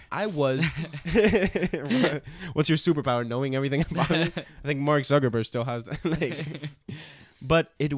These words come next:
Speaker 1: it was creepy, and I, and it,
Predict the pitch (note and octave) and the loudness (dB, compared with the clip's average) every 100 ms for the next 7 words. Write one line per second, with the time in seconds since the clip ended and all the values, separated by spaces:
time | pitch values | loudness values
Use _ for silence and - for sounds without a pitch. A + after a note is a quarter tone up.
0 | C3+ D3 C#3 C3 - - A#2 G2 A2+ _ | -4 -4 -4 -6 -8 -8 -8 -8 -12 _
1 | _ _ _ _ _ - C3 C3 D#3+ D3 | _ _ _ _ _ -4 0 2 0 -2
2 | - D#3 D#3+ | -6 -4 -4